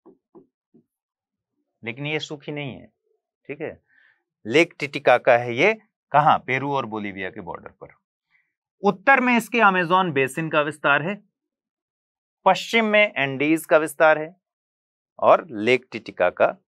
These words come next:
आप जानते हैं। क्वेश्चन क्या है? एक बड़ी आबादी के लिए संसाधन के स्रोत यह लैगून जलवायविक कारकों के चलते पूर्णतः सूख जाने के कारण हाल में खबरों का केंद्र बनी रही।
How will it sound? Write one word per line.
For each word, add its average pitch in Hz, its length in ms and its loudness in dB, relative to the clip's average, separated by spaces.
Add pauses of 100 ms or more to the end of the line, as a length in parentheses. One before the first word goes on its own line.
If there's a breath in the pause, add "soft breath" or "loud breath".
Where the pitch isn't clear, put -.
(320)
आप 85 160 -2
जानते 71 400 -14
हैं। - 160 -20 (1000)
क्वेश्चन 180 360 -4
क्या 185 180 6
है? 208 100 6
एक 214 400 4
बड़ी 165 340 4
आबादी 185 440 6
के 190 120 0
लिए 190 160 6
संसाधन 165 600 2
के 170 120 -4
स्रोत 165 380 -4
यह 151 180 2
लैगून 120 600 -2 (560)
जलवायविक 165 960 2 (600)
कारकों 190 440 4
के 185 100 -6
चलते 175 340 -4
पूर्णतः 185 560 0
सूख 190 340 -8
जाने 160 260 2
के - 60 -8
कारण 151 240 2
हाल 135 180 2
में 127 140 -10
खबरों 113 300 -8
का 110 100 -10
केंद्र 104 280 -10
बनी 131 220 -10
रही। 151 220 -6